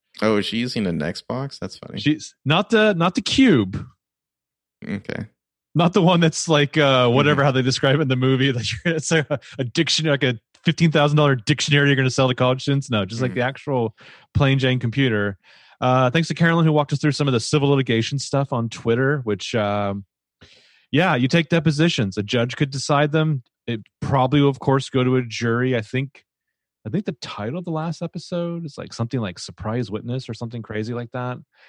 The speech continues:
Speaker 2: Um,
Speaker 1: I know episode nine is A Secret of My Own, which is intriguing.
Speaker 2: Yeah. Which we're not watching right now because we're recording this. Um,
Speaker 1: No.
Speaker 2: so
Speaker 1: Watch it
Speaker 2: everyone
Speaker 1: soon, though.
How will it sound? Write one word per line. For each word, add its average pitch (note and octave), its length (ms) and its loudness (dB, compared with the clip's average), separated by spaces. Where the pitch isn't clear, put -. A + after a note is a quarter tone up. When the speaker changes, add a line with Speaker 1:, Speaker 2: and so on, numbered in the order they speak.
Speaker 2:
Um, A2+ 580 0
Speaker 1:
I G#2 80 0
know B2+ 120 0
episode A2 380 -4
nine F2 280 -2
is D#2 120 -6
A C#2 80 -12
Secret - 360 -8
of - 100 -12
My B1 160 -12
Own, A1 420 -14
which - 200 -20
is - 220 -16
intriguing. - 500 -14
Speaker 2:
Yeah. G#2+ 220 -16
Which A#2+ 220 -10
we're A2+ 80 0
not D3+ 240 -2
watching G#2 260 -8
right G2 160 -10
now B2 120 -10
because A2 300 -16
we're A#2 280 -12
recording C3 360 -12
this. C3+ 320 -12
Um, F2 100 -6
Speaker 1:
No. G#2+ 360 -6
Speaker 2:
so A2 140 -4
Speaker 1:
Watch F2 160 -4
it - 40 0
Speaker 2:
everyone E3+ 220 -2
Speaker 1:
soon, G2+ 240 -6
though. - 180 -16